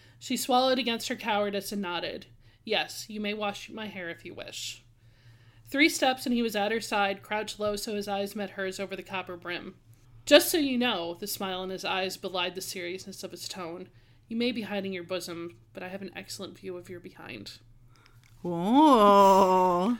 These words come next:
Speaker 1: She squealed and straightened up, sloshing water everywhere. Harnessing her courage, she forced herself to recline in her bath and let the hot water seep into her aching muscles and soothe her senses.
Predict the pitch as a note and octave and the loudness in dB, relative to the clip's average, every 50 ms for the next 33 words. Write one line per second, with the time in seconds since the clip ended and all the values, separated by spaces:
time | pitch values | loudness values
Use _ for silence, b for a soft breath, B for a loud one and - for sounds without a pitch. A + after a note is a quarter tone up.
0 | - - - - D4+ C#4+ - - D#4 E4 D#4+ D#4+ D4+ C#4+ C#4 - - C4 B3+ B3 | -4 -4 2 4 4 4 4 2 2 6 6 6 6 4 2 2 2 2 2 2
1 | A3+ A3 G#3 G3+ - - - G#3 G3+ F#3+ - G#3+ G3+ F3+ F3+ F3+ F3+ F3+ F3+ E3 | 0 -2 -4 -4 -4 -4 -2 -2 -2 -2 -2 -6 -6 -6 -6 -6 -6 -6 -6 -6
2 | E3+ E3+ F3 F3 F3 E3 D#3+ F3 F#3+ - - b b b b b b b b b | -8 -10 -10 -10 -8 -8 -6 -8 -8 -10 -14 b b b b b b b b b
3 | b b b - - _ - _ - - - D4+ D4+ D#4+ F4+ F4 - E4+ D#4 D#4 | b b b -20 -20 _ -20 _ -16 -6 0 4 4 4 4 4 4 4 4 2
4 | D4 - - A3+ A3 G#3+ G#3+ G#3+ - - B3 A#3 - B3 A#3+ A#3+ A#3+ - C4 - | 0 -2 -4 -2 -2 -2 -2 -4 -4 -6 -6 -6 -4 -2 -2 -2 -2 -4 -6 -4
5 | - A3+ A3 G#3+ - B3 G#3+ G#3 - G#3+ G#3+ G#3 A3 A3+ A#3 A#3 A#3 A3 G#3 F#3 | -2 -4 -4 -4 -4 -6 -6 -6 -6 -6 -6 -4 -4 -4 -2 -2 -2 -2 0 0
6 | F3+ F#3 F#3 - G3 F#3+ G3 G3 - G3+ - G3+ G3 - F#3 F#3+ F#3 F#3 F#3+ - | 0 0 -2 -6 -10 -10 -8 -8 -10 -8 -6 -4 -4 -4 -4 -4 -4 -4 -6 -8
7 | - - B3+ B3+ B3+ B3+ B3 B3 A3+ - - A#3 B3 - C#4 B3 G#3+ F#3 D#3+ - | -8 -8 -8 -8 -6 -4 -4 -4 -4 -4 -6 -6 -6 -6 -6 -6 -6 -6 -6 -8
8 | - F#3+ F#3 F3+ - G3+ F#3+ - - G#3 G3+ F#3+ G3 F#3 - - - - A2+ - | -8 -8 -8 -8 -10 -12 -12 -10 -10 -10 -8 -10 -10 -12 -12 -12 -14 -14 -14 -14
9 | - E3 G3+ - - - | -14 -14 -12 -12 -14 -16